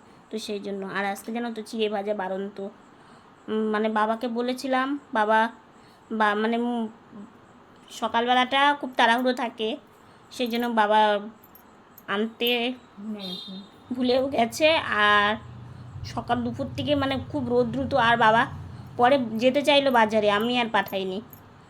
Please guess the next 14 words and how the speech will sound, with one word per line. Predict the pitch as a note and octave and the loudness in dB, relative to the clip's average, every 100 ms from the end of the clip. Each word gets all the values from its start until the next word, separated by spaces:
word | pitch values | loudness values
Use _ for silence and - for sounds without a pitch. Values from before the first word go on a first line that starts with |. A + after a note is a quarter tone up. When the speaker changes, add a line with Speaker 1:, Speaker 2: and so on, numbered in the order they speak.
| - | -12
Speaker 1:
তো | A#3+ | -2
বোন | C4+ D4 | 2 2
আজকে | C#4+ - | 0 -6
একটু | C4 C#4+ | -8 -2
কষ্ট | B3+ - | -4 -2
করে | C4 C4+ | -4 -4
খেয়ে | C4 B3+ B3 | -4 -4 -4
নে, | A3+ F#3+ - - - - - - - | -4 -6 -10 -18 -20 -20 -20 -20 -14
কী | - | -10
করবি | - C#4+ C#4 | 0 0 0
বল, | A#3+ B3 C4+ | 0 0 0
সংসার | - B3 B3+ C4+ C4+ | -4 -6 -4 -4 -2
মাত্র, | B3 A#3 - B3+ A3 A3 | -4 -6 -6 -4 -4 -4
কষ্ট | A3 - | -4 -6